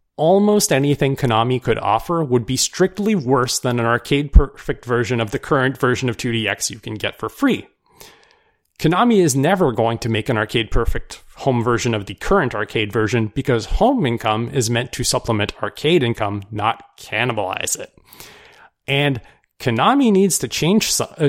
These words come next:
charge something for this not arcade-perfect home version of two D X, which makes it worse than the pirated version because the pirated version is free. So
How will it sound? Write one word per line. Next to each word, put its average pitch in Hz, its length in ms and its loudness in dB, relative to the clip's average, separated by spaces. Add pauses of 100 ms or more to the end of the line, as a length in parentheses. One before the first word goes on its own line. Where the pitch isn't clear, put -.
(140)
charge 175 420 -2
something 107 420 -4
for - 220 0
this 117 320 0
not 113 460 0
arcade-perfect 123 960 -4
home 127 240 0
version 113 300 0
of 104 100 -6
two 117 140 -4
D 110 120 -4
X, 165 320 0 (600)
which - 180 -2
makes 113 220 -2
it 120 160 -4
worse 147 260 2
than 135 160 2
the 131 80 0
pirated 170 420 2
version 139 360 2
because 123 240 -6
the 110 80 -6
pirated 120 440 -2
version 110 300 -4
is 98 160 -6
free. - 560 -6 (1400)
So 147 360 0